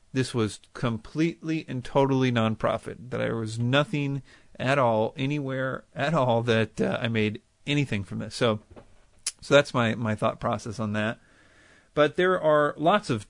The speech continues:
opportunities for promotion of this, and, um, one good example, I was invited to,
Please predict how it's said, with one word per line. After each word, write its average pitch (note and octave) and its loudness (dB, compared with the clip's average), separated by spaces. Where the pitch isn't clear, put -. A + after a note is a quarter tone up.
opportunities A#2+ 2
for G#2+ 2
promotion A#2 0
of G#2+ 0
this, A2 -2
and, F#2+ -4
um, F#2+ -6
one A#2+ -2
good A2 0
example, A2 0
I A2 4
was G2+ -2
invited G2+ 0
to, G#2 -4